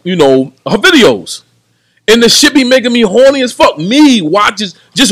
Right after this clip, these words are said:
watching her either suck dick, fuck a nigga, nigga eating the ass. Like, like, her videos turn me on. So I'm like, "Yo."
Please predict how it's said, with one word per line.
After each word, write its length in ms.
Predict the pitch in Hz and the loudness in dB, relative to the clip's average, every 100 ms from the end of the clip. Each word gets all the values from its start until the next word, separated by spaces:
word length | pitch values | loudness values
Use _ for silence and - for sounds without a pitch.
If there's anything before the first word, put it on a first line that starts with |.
| 175 | 0
watching 340 | 233 - 214 | -2 0 0
her 140 | 160 147 | 2 0
either 180 | 147 117 | -2 -4
suck 400 | - 214 208 170 | 0 0 0 0
dick, 360 | 220 226 - _ _ _ | 2 2 -2 _ _ _
fuck 380 | - 190 214 214 | -6 0 0 0
a 40 | |
nigga, 380 | 214 220 214 208 | 0 0 0 -2
nigga 140 | 208 196 | -2 -2
eating 260 | 185 220 | -4 -4
the 120 | 208 175 | -4 0
ass. 380 | 208 220 220 | 2 2 0
Like, 320 | 202 180 - - - _ _ _ _ | 2 0 0 -10 -20 _ _ _ _
like, 180 | 175 196 | 0 2
her 220 | 269 240 | 2 2
videos 440 | 240 330 294 277 - | 2 2 2 0 0
turn 300 | 254 285 285 | 2 2 0
me 160 | 285 | -2
on. 380 | 311 381 262 - _ _ _ _ _ _ | 0 2 0 -4 _ _ _ _ _ _
So 180 | - 226 | -8 -4
I'm 120 | 330 | -2
like, 280 | 302 220 147 | -2 -4 -6
"Yo." 520 | 254 392 381 302 98 | -10 -6 -2 -2 -4